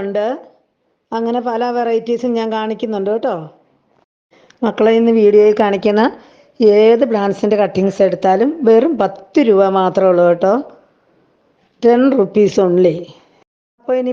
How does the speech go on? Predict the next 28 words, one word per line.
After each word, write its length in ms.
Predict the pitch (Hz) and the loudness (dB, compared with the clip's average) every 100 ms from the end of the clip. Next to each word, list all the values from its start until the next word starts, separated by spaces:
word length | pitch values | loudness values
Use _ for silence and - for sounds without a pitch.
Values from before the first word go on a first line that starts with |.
| 247 | -6
പ്രത്യേകിച്ച് 440 | 247 247 247 247 240 | -6 -4 -4 -4 -4
വ-, 280 | 226 226 220 | -6 -6 -8
പറയുമൊന്നും 440 | 226 226 233 220 220 | -6 -4 -4 -4 -6
വേണ്ടല്ലോ, 240 | 214 208 214 | -4 -4 -4
പ്ലാന്റ്സ് 340 | 214 208 214 240 208 | -4 -6 -6 -4 -4
ഓടിച്ച് 260 | 208 196 | -4 -6
അങ്ങ് 140 | 214 208 | -8 -6
കാണിച്ച് 320 | 214 220 226 226 | -6 -6 -6 -6
പോയി 120 | 202 | -4
വെച്ചാൽ 200 | 196 202 196 | -4 -6 -6
മതി. 120 | 190 190 202 | -4 -4 -4
ഏതെടുത്താലും 500 | 214 202 214 208 254 | -4 -6 -6 -6 -6
പത്ത് 180 | 240 220 | -6 -4
രൂപ 80 | 202 190 | -4 -4
മാത്രമേ 280 | 190 196 190 | -6 -6 -4
ഉള്ളൂ 160 | 180 190 | -4 -4
കേട്ടോ. 240 | 208 220 175 170 _ _ _ _ _ _ _ _ _ _ _ _ _ _ _ _ _ _ _ _ | -6 -6 -8 -12 _ _ _ _ _ _ _ _ _ _ _ _ _ _ _ _ _ _ _ _
അപ്പോൾ 180 | 254 240 | -10 -8
നമുക്ക് 260 | 226 220 233 214 | -6 -6 -6 -4
പോയി 220 | 214 254 294 _ _ _ _ 294 214 214 | -2 -4 -10 _ _ _ _ -12 -6 -4
ഏതൊക്കെ 380 | 220 220 220 233 | -2 -4 -6 -6
പ്ലാന്റ്സാണ് 440 | 226 220 220 233 214 | -6 -6 -6 -6 -4
ഉള്ളതെന്നൊന്ന് 400 | 196 202 202 202 208 | -4 -4 -6 -6 -6
കണ്ടിട്ട് 340 | 202 202 220 196 | -6 -6 -4 -6
വരാം 220 | 185 185 | -4 -6
കേട്ടോ. 200 | 190 180 156 - _ _ _ _ _ _ _ _ _ _ _ _ _ _ 269 240 | -6 -8 -8 -16 _ _ _ _ _ _ _ _ _ _ _ _ _ _ -8 -6
ആദ്യം 340 | 247 247 262 240 | -4 -2 -4 -4
നമുക്ക് 300 | 208 196 | -8 -6